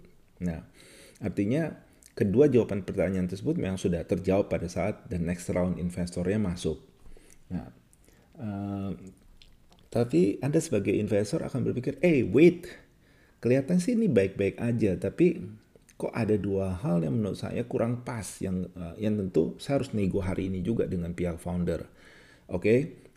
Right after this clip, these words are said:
itu di episode berikutnya kita, kita bicarakan menyangkut dua hal tersebut, yang kemudian melahirkan apa yang disebut dengan bentuk, eh, discounted convertible notes, dan yang kedua adalah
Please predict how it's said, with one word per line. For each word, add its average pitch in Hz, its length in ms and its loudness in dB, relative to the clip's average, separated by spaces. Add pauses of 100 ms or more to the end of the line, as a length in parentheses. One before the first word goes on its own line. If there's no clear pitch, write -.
itu - 160 0
di 110 560 2
episode 98 400 -2
berikutnya 98 400 0
kita, 95 160 -2 (240)
kita 98 160 -2
bicarakan 92 720 -2
menyangkut 95 480 0
dua 90 320 -4
hal 90 160 -2
tersebut, 101 480 0 (480)
yang 98 240 -6
kemudian 98 320 0
melahirkan 95 720 0
apa 101 200 -4
yang 92 120 -2
disebut 95 200 -4
dengan 90 240 0
bentuk, 90 560 0 (400)
eh, 92 160 -2
discounted 98 720 0
convertible 92 640 -2
notes, 120 400 -4
dan 90 240 -4
yang 87 100 -4
kedua 101 300 4
adalah 101 320 0